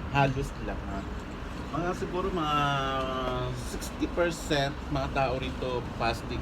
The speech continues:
kasi nga Muslim country, di ba? So, mga taong ganitong oras,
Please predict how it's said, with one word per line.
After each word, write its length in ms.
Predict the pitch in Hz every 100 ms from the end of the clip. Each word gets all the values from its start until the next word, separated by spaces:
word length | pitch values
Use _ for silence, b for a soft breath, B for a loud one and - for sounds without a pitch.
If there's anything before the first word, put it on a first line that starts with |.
| 123
kasi 200 | 120 117
nga 200 | 107 101 - - - - - - - 120
Muslim 320 | 117 135 131 -
country, 400 | 120 117 131 -
di 120 | 113
ba? 320 | - 95 92 92 98 -
So, 80 | 120 113 113 110 110 107 - - - - - - - - - -
mga 240 | 135 151
taong 240 | 156 151 147
ganitong 360 | 147 147 147 139
oras, 480 | 139 135 123 110